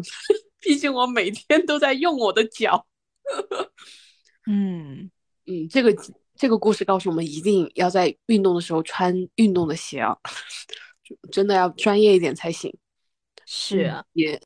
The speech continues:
Speaker 1: 就是你这种运动伤，真的要及时去看。我的脚当时，嗯，就是发现骨裂的时候，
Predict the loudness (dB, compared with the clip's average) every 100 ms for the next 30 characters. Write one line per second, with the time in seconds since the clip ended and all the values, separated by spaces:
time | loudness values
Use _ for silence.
0 | 2 2 6 4 6 6 8 6 4 2
1 | 0 0 0 2 4 2 -2 -8 0 0
2 | 0 -2 -2 -2 -2 -4 _ _ _ _
3 | _ _ _ 2 4 4 2 0 -2 -2
4 | -4 -4 -4 -6 -8 -8 -6 -6 -10 _
5 | _ _ -8 -6 -6 -2 -2 0 0 0
6 | -2 2 2 4 2 2 0 4 4 2
7 | -6 -10 -8 -4 -4 -4